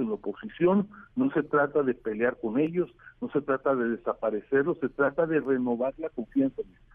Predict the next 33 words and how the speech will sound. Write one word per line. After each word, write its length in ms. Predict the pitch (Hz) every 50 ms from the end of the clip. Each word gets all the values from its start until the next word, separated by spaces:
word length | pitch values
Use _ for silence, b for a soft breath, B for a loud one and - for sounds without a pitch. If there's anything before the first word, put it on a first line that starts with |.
| b b _
de 200 | 107 127 123 127
crear 420 | - 113 120 123 127 143 156 160 -
un 160 | 151 156 160
nuevo 320 | 160 156 156 156 147 139 135
acuerdo 500 | 135 - 151 165 180 196 190 202 226 214 b b b b b -
donde 260 | 120 123 127 - 151
ese 160 | 156 - 226
pequeño 640 | - - - - 190 190 - - 208 214 214 220 208
mundo 420 | 196 202 226 240 226 196 180 143 B B B _
de 80 | - 127
los 120 | 120 -
partidos 420 | - - 120 - _ 165 175 185 -
políticos 520 | - 131 123 147 170 - - - 147 - -
que 100 | - 123
desde 160 | 104 113 113
luego 180 | 131 151 170
respetamos 640 | - 151 - - - 110 - - 139 147 160 165 - B B B B B - -
se 100 | 156 147
reconcilie 960 | 123 131 143 143 143 - 139 135 131 123 - - 185 185 190 170 151 139 - b b b b _
con 220 | - 131 131 131
el 100 | 131 120
gran 360 | 110 131 139 143 147 156 160 -
universo 640 | 156 147 143 131 117 127 135 135 139 - - 151
de 100 | 143 131
la 100 | 120 110 104
sociedad 300 | - 113 - - 120 -
civil, 340 | - 139 139 156 170 170 B B B B _
que 80 | 135
es 80 | 123 -
al 120 | - -
que 120 | - 117 101
yo 140 | 107 117
pertenezco. 600 | - 120 110 - - 95 92 85 - - - -